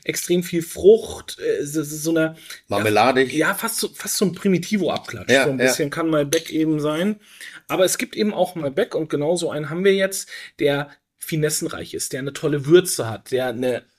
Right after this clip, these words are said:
Speaker 1: belebende Säure hat. Eigentlich kommt die Rebsorte aus Frankreich, wie so häufig. Ähm,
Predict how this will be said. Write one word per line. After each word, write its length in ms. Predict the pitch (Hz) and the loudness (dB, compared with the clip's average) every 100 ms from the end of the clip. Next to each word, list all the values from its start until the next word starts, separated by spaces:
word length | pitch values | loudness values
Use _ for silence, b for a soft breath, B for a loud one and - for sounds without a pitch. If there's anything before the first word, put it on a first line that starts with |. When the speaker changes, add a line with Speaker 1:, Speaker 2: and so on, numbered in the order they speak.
| _ _ | _ _
Speaker 1:
belebende 440 | 160 151 175 156 | 4 6 6 2
Säure 400 | 139 147 190 147 | 4 6 6 4
hat. 200 | 101 92 _ B B B _ | -4 -10 _ B B B _
Eigentlich 300 | - 302 - | 8 8 6
kommt 180 | 247 226 | 2 4
die 60 | |
Rebsorte 460 | 202 - - 214 - | 4 4 0 0 2
aus 100 | - | 0
Frankreich, 580 | - 208 - 294 330 - | -2 -4 -2 -2 -2 -4
wie 60 | |
so 140 | 175 165 | 0 4
häufig. 540 | 175 247 320 339 - | 4 2 -2 -4 -8
Ähm, 480 | - 185 175 175 | -4 -4 -4 -4